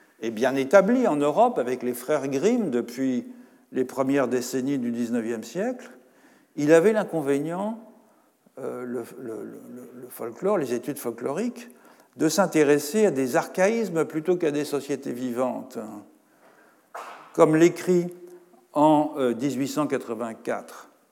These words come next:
Andrew Lang, l'un des représenta-, des représentants les plus, euh, notables des études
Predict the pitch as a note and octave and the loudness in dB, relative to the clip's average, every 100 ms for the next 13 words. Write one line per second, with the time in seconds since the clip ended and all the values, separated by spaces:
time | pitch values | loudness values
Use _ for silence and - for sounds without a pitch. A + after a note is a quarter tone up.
0 | _ C3+ D3 B2+ C#3 B2+ A#2+ A#2+ A2+ G#2 | _ -2 -2 0 0 2 0 -2 -6 -6
1 | G#2 B2+ B2+ A#2 B2 C3 A#2+ B2 B2+ B2 | -2 0 2 0 0 -2 -4 -4 -4 -6
2 | - G2+ G#2 G#2 G2+ G#2+ G2+ A2+ A#2+ B2 | -8 -16 -14 -12 -8 -4 -4 -4 -4 -4
3 | A#2+ E3 C#3 A#2+ - C3 A#2+ A2 G2+ - | -4 -4 -2 -2 -2 -2 0 -2 -4 -12
4 | - - A#2+ C#3 C#3 D#3 D3+ B2+ A#2 G#2+ | -20 -10 -2 -2 2 4 6 4 0 -2
5 | A2 G#2+ A#2 A#2 C3+ B2 | -4 -4 -6 -6 -4 -4